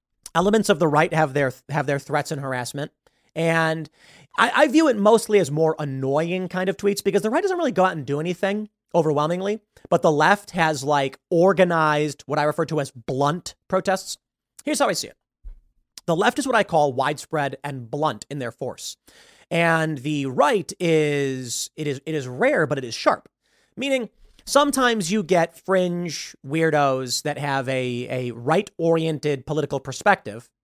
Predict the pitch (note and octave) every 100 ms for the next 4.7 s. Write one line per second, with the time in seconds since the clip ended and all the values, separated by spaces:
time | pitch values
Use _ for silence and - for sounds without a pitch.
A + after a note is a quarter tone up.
0 | F#3+ F3 D3 C3 C3 B2+ A#2 B2+ - -
1 | _ _ _ E3 E3+ F3 F3+ D#3+ D3+ D3+
2 | C#3 C#3 - - E3 F3 D#3+ C#3 - C3+
3 | A#2 B2 - - - _ _ _ _ B2+
4 | F#3 D3 D3+ F3 C#3 G#2